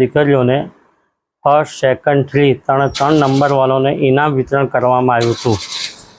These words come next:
અને એક સિવિલ એન્જિનિયરની અમારા સમાજમાં ફર્સ્ટ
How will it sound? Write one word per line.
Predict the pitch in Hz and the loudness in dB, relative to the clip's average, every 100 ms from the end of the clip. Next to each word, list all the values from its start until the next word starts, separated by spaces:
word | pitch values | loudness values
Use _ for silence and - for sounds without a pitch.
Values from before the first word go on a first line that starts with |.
| _ - | _ -2
અને | 147 160 151 | 0 2 0
એક | 147 | -2
સિવિલ | - 143 156 156 156 | 0 2 2 2 2
એન્જિનિયરની | 147 156 156 151 156 143 | 2 4 4 4 2 2
અમારા | 135 139 139 | 0 0 -2
સમાજમાં | - 139 143 131 143 143 147 - _ _ _ _ _ _ _ _ | -2 0 0 0 -2 -2 -2 -8 _ _ _ _ _ _ _ _
ફર્સ્ટ | 147 160 - - | -2 -2 -4 -14